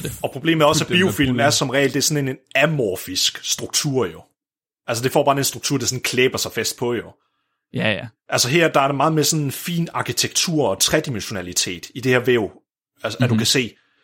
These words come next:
Speaker 1: som der overhovedet ikke matcher igen, hvad man ser i biofilm. Men det, er den, det var en af de største kritikpunkter, hun he-, hun hele tiden mødte modstand imod. Det var altid, de peger altid på det,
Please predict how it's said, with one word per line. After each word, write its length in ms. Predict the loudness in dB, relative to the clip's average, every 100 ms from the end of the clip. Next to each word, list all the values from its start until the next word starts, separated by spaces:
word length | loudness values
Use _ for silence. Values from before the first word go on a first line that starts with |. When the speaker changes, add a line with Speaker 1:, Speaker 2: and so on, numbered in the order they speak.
| _
Speaker 1:
som 200 | -6 -4
der 80 | 0
overhovedet 300 | 0 2 0
ikke 160 | 0 0
matcher 260 | -2 -2
igen, 220 | -4 -4 -4
hvad 100 | -4
man 100 | -2
ser 200 | 0 0
i 20 |
biofilm. 460 | -2 -6 -6 -14 -20 _ _ _ _ _ _ _ _ _ _ _ _ _ -4
Men 220 | -2 -2
det, 160 | 2 2
er 40 |
den, 220 | 4 0 2
det 80 | 2
var 80 |
en 120 | 2 0
af 60 |
de 60 | 0
største 340 | 0 0 -2
kritikpunkter, 760 | -6 -6 0 2 0 -4 -6 -4
hun 120 | -4
he-, 160 | -4 -4
hun 100 | 0
hele 120 | 0
tiden 180 | 0 0
mødte 140 | 0
modstand 300 | 0 0 0 -2
imod. 180 | 0
Det 100 | 2
var 60 | 4
altid, 220 | 4 2
de 60 | -2
peger 200 | 0 2
altid 200 | 2 0
på 80 | 2
det, 140 | 2